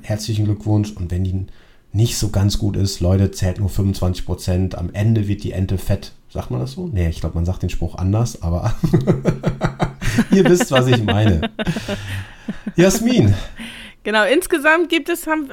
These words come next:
Speaker 2: haben, haben wir darüber gesprochen, insgesamt gibt's hundert Punkte
Speaker 1: Ja,
Speaker 2: zu erreichen?
Speaker 1: genau, hundert Punkte gibt's zu erreichen, richtig.
Speaker 2: Hundert Punkte, genau. Ziemlich, ziemlich, ja, gerecht aufgeteilt, ne? So ungefähr fünfzig Excel, fünfzig Word, würde ich jetzt sagen.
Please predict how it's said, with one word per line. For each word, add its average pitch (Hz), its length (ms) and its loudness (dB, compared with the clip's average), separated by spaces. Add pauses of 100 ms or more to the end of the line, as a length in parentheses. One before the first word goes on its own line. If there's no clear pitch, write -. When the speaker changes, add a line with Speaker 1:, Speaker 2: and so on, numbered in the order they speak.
Speaker 2:
haben, 294 220 0
haben 294 140 0
wir 311 80 -2
darüber 302 240 -2
gesprochen, 294 400 -2
insgesamt 294 500 -4
gibt's 269 240 -6
hundert 294 260 -2
Punkte 302 200 0
Speaker 1:
Ja, - 140 4
Speaker 2:
zu 302 80 0
erreichen? 294 340 0
Speaker 1:
genau, 85 180 2
hundert 135 240 4
Punkte 147 260 4
gibt's 113 180 0
zu 113 80 0
erreichen, 147 600 0 (200)
richtig. 120 480 0 (400)
Speaker 2:
Hundert 262 380 2
Punkte, 254 380 0
genau. 208 400 0 (120)
Ziemlich, 269 420 2
ziemlich, 262 540 0
ja, 214 360 2
gerecht 202 380 0
aufgeteilt, 190 560 2
ne? 247 180 4
So 220 140 0
ungefähr 233 320 0
fünfzig 220 420 -6
Excel, 208 320 -4
fünfzig 202 440 -8
Word, 202 220 -2
würde 214 180 -8
ich 208 100 -14
jetzt 202 160 -10
sagen. 208 360 -2